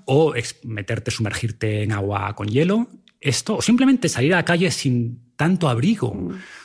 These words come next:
Speaker 1: sea, porque, mira, ayer, por ejemplo, estuvimos en Ávila. ¿Estaba frío? A ver, sí, había tres o cuatro grados. Yo iba como voy ahora, de hecho, está con esta misma chaqueta, ¿no?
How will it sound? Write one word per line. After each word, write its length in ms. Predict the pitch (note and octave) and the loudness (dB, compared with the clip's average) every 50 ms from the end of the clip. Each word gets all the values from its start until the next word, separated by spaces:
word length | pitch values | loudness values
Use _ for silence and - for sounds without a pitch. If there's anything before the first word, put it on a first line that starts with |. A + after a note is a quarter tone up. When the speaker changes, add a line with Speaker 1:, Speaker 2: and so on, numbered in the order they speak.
| - _ _ | -20 _ _
Speaker 1:
sea, 560 | - - C3+ A#2+ A2 G#2+ G#2 G#2 - - - - - E3+ E3 - - - D3 C#3+ C#3 C#3 - _ _ _ | -4 -2 0 0 0 0 -2 -2 -6 -10 -14 -20 -20 -20 -20 -16 -14 -14 -14 -14 -18 -20 -20 _ _ _
porque, 680 | - C#3+ B2 A2 - - B2 A#2 A2+ A2 G#2+ A2 A2+ - - - - - _ _ _ _ _ _ - | -2 -2 -2 -2 -2 -2 -2 0 0 0 0 -2 -6 -10 -14 -16 -20 -20 _ _ _ _ _ _ -8
mira, 140 | C3 A2+ - | -8 -6 -4
ayer, 180 | A#2+ A#2 B2+ | -4 -2 0
por 100 | A#2 E3+ | 0 0
ejemplo, 160 | - F3 E3 D3 | 0 0 0 0
estuvimos 300 | - D3 C#3 C#3+ C3+ - | 2 2 2 2 2 0
en 100 | G#2 G#2 | -2 -2
Ávila. 380 | G#2 G2 G2 F#2+ F#2 G2 - _ _ - - - - - - - - _ _ _ _ _ _ _ _ _ | -4 -6 -8 -10 -14 -16 -20 _ _ -20 -20 -20 -20 -20 -20 -20 -20 _ _ _ _ _ _ _ _ _
¿Estaba 280 | - - - E3 F3+ F3 | -10 -4 -2 -2 -2 -2
frío? 420 | - - G3+ G3 C#3 A2+ G#2+ - - | -2 0 2 2 2 2 -2 -6 -8
A 120 | - G2+ | -10 -8
ver, 120 | F#2+ F2+ - | -8 -8 -6
sí, 260 | - - - B2 G#2+ A#2+ | -4 -2 -2 -2 -2 -4
había 260 | G#2+ - G#2+ A2 - - A#2 - | -6 -10 -12 -14 -14 -16 -12 -8
tres 220 | - A#2 - - | -6 -6 -4 -6
o 40 | A#2 | -6
cuatro 260 | - A2 - - G#2 | -8 -8 -10 -8 -8
grados. 360 | G#2 A2 A#2 - - A2 - - | -8 -10 -10 -12 -16 -20 -10 -4
Yo 60 | - A#2+ | 0 0
iba 140 | A#2 F3 | 2 2
como 160 | E3 C3 A2+ G#2+ | 2 0 0 0
voy 140 | G#2+ G#2 | 0 0
ahora, 220 | G2+ G2+ G2+ G2+ G2 | -2 -2 -4 -6 -10
de 60 | G#2 | -12
hecho, 100 | - - | -12 -12
está 140 | A2+ - A#2+ | -10 -8 -6
con 120 | - G#2 G#2+ | -6 -4 -4
esta 180 | - - G#2+ G2+ | -4 -4 -4 -6
misma 200 | G#2+ - A2+ G#2+ | -4 -6 -6 -8
chaqueta, 420 | - - A2 - G#2 - - C3+ | -10 -10 -12 -12 -12 -14 -14 -10
¿no? 200 | A2+ B2 E3+ A3 | -8 -8 -8 -8